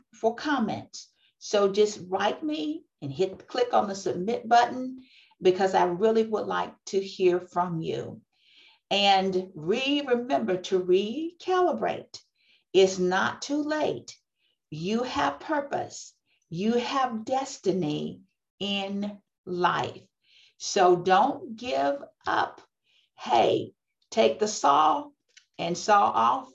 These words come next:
get rid of whatever, whatever it is you may need to get rid of. Hey, d-, just keep pressing forward. And you know what I am going to tell you before I leave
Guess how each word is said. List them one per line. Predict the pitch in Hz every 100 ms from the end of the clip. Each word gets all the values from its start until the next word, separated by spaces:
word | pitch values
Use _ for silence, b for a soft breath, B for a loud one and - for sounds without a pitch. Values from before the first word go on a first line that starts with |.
| 202
get | 202 190
rid | 185 208
of | -
whatever, | 226 247 262 240
whatever | 226 220 240
it | 269
is | 269 269 262
you | 226
may | 226 208
need | 202 214
to | 185
get | 185 180 170
rid | 208 254
of. | 262 247 247 254 - _ _ _ _ _
Hey, | - 247 269 - - - _ _ _ _ _ _ 233 -
d-, | - 196 165 185
just | - 208 220 -
keep | - 277 294 -
pressing | 285 277 - 226 220
forward. | 220 190 - - - _ _ _ _ _
And | 190 190
you | 190 190
know | 190 208 220 254 277 294 - _ _
what | 170 185 170 -
I | 175 170
am | - 175 170
going | 180 180 196
to | -
tell | 285 359 392 427
you | 285 262 269 277 294 _ _ B B B - -
before | 180 175 - 202 208 226 226 -
I | 185 175
leave | 170 175 185 196 226